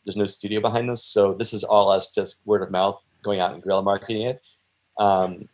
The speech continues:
and so, you know, we're hoping, and it's gonna be on Tubi, they said, for probably a year or so like that. So the good news is it's gonna be on there for a while. Hopefully people will discover it, but so much out there, people have to find it. Uh, we're hoping people will get into it. Um, and then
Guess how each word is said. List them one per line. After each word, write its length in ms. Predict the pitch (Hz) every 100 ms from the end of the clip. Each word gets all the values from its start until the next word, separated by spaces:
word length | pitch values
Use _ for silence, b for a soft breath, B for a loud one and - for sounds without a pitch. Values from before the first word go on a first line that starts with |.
| _ _ - - -
and 500 | 107 104 101 101 98
so, 440 | 120 113 110 107
you 100 | -
know, 100 | 143
we're 100 | 120
hoping, 260 | 117 139 131
and 120 | 123
it's 100 | 120
gonna 140 | 165 160
be 100 | 139
on 60 |
Tubi, 260 | - 127 117
they 100 | 98
said, 200 | - 95
for 120 | 104
probably 300 | 95 98 98
a 40 | 90
year 160 | 101
or 60 | 90
so 160 | -
like 200 | - -
that. 160 | - -
So 80 | -
the 60 |
good 100 | 92 -
news 180 | 120 101
is 60 |
it's 120 | 98 -
gonna 140 | 104
be 40 |
on 60 | 101
there 80 | 90
for 100 | 95
a 40 |
while. 180 | 92 107
Hopefully 280 | 95 - 92
people 240 | 104 101
will 60 | 104
discover 320 | - 95 127
it, 140 | 139
but 180 | - - _ _ _ _ _
so 160 | - 165
much 180 | 180 120
out 220 | 113 117
there, 240 | 120 117 113
people 220 | 123 110
have 140 | 104
to 80 | 107
find 280 | - 101 104
it. 240 | 107 104 - -
Uh, 200 | 101 95
we're 80 | 95
hoping 240 | 110 107 98
people 320 | 104 101 95
will 100 | 92
get 120 | 95
into 300 | 95 92 98
it. 200 | 95 - _ _ _ _ -
Um, 520 | 104 101 95 95 92 -
and 140 | 107 113
then 380 | 120 117 110